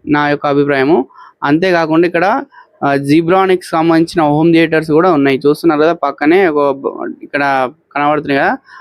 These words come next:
అది అంతేకాకుండా ఇక్కడ మనకు సన్ డైరెక్ట్, టాటా ప్లే సంబంధించిన రిమోట్ కూడా ఇక్కడ ఉంటాయి. మనకు టాటా స్కై కానీ, రీఛార్జ్లు కానీ,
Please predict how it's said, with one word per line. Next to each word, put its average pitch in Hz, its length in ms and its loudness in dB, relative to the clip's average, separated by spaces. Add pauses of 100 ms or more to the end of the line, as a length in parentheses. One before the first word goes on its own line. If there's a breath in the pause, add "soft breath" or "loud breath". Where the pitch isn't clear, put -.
(140 loud breath)
అది 139 180 0
అంతేకాకుండా 160 800 0
ఇక్కడ 165 240 0
మనకు 151 560 2 (380 soft breath)
సన్ 165 220 0
డైరెక్ట్, 165 600 0
టాటా 151 300 -2
ప్లే 156 440 0
సంబంధించిన 151 580 0
రిమోట్ 147 360 2
కూడా 175 300 0 (380 soft breath)
ఇక్కడ 160 240 0
ఉంటాయి. 147 240 0
మనకు 151 380 2
టాటా 156 380 -2
స్కై 160 340 0
కానీ, 156 380 2
రీఛార్జ్లు 165 640 0
కానీ, 151 440 -2